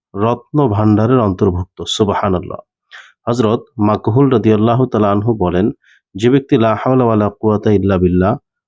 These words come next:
ওয়ালা মানজাআ মিনাল্লাহি ইল্লা ইলাইহি পড়বে, আল্লাহ তাআলা তার থেকে সত্তর প্রকার বিপদ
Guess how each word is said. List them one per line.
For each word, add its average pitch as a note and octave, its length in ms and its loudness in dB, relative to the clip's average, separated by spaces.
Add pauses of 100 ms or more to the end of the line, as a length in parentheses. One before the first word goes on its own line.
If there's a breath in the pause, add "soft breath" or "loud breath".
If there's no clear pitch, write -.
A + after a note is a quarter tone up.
(240)
ওয়ালা A#2 320 2
মানজাআ G#2+ 640 2
মিনাল্লাহি A2+ 720 2 (100)
ইল্লা A2+ 240 2
ইলাইহি A#2+ 400 2 (120)
পড়বে, B2 320 0 (460)
আল্লাহ B2 340 0
তাআলা G#2 320 0 (520)
তার B2+ 220 0
থেকে G#2 340 -4
সত্তর D3+ 580 0
প্রকার A#2+ 380 0
বিপদ A2 320 -2